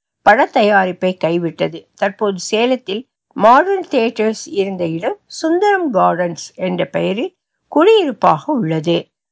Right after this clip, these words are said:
ஆண்டு இரண்டாயிரத்தில் சுந்தரத்தை கௌரவிக்கும் வகையில் தென்னிந்திய திரைப்பட வர்த்தக சபை வளாகத்தில்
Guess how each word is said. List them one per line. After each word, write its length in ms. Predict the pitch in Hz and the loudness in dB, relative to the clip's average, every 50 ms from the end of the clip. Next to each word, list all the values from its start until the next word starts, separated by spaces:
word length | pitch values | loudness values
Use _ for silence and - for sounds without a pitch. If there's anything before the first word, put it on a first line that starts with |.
| _ _ _ _ | _ _ _ _
ஆண்டு 540 | - - 247 277 349 440 427 427 392 302 233 | 2 4 6 6 6 4 2 2 2 2 2
இரண்டாயிரத்தில் 760 | 226 240 262 277 277 285 285 294 294 285 247 - - 196 202 - | 0 0 0 2 2 2 2 0 -4 -6 -6 -6 -4 -4 -4 -4
சுந்தரத்தை 760 | - - - 254 269 294 339 381 359 349 349 - 247 226 214 | -6 -6 -4 -2 -2 -2 -2 -2 -4 -6 -4 -4 -4 -4 -2
கௌரவிக்கும் 680 | 185 185 190 214 247 269 277 247 247 226 - 208 190 170 | 0 2 2 2 0 0 -4 -6 -8 -8 -8 -8 -6 -6
வகையில் 440 | 165 151 147 170 190 233 226 190 - _ _ _ _ _ _ | -6 -6 -4 -2 -2 -2 -2 -4 -8 _ _ _ _ _ _
தென்னிந்திய 580 | - 240 247 269 330 427 440 403 381 320 277 254 | 4 4 4 6 4 2 0 0 0 0 0 0
திரைப்பட 580 | - - 226 226 247 285 285 - 269 240 220 | 0 0 0 0 -2 -2 -4 -6 -4 -4 -4
வர்த்தக 400 | 190 175 165 170 - 220 214 208 | -4 -4 -6 -6 -6 -6 -4 -6
சபை 320 | 196 - - 170 175 180 175 | -6 -10 -10 -10 -8 -8 -6
வளாகத்தில் 680 | 160 160 160 165 180 180 180 - 196 - - 330 381 | -6 -6 -2 0 0 0 0 -2 -8 -12 -8 -8 -8